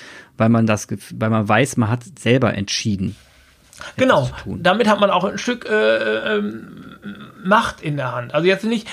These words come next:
Speaker 2: negative Macht,
Speaker 1: Ja.
Speaker 2: äh, die ich über einen
Speaker 1: Mhm.
Speaker 2: anderen ausüben will, sondern ich spüre mich wieder machtvoller. Und es geht nicht um Vergessen, es geht um Vergeben. Denn das sagen
Speaker 1: Ja.
Speaker 2: die, die Männer auch, "Aber ich will das nicht vergessen." Sag ich,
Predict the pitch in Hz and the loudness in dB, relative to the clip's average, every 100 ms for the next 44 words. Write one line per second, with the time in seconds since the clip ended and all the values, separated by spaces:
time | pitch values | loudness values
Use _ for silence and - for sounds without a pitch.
0 | - 214 214 214 202 185 196 240 - 175 | -2 2 2 2 2 4 4 4 2 -2
1 | 170 175 185 165 180 180 175 170 123 170 | -2 -6 -6 -4 -4 -2 0 2 4 4
2 | 160 156 170 214 214 220 226 214 196 185 | 2 0 -2 -4 -6 -4 -2 0 0 0
3 | 180 - - - - 214 - - 226 226 | -2 -8 -16 -18 -4 -2 -2 -4 -4 0
4 | 214 202 202 185 202 202 214 - - 143 | 2 2 0 0 0 2 -2 -6 -10 -6
5 | 135 123 123 _ _ _ _ _ _ - | -4 -6 -8 _ _ _ _ _ _ -20
6 | - 180 202 208 196 220 262 277 254 202 | -8 0 0 2 0 0 -2 -2 -2 2
7 | 196 - 127 127 127 180 202 208 165 143 | 2 2 -4 -8 -6 -4 -2 -4 -2 -2
8 | 120 117 131 _ _ _ _ _ _ _ | -2 -8 -14 _ _ _ _ _ _ _
9 | 151 165 156 185 196 190 196 180 190 196 | -2 0 2 4 4 2 -4 -2 4 4
10 | 190 175 175 180 202 214 214 220 240 220 | 4 2 0 0 2 0 0 -4 -2 2
11 | 208 185 151 151 156 | 0 0 2 2 0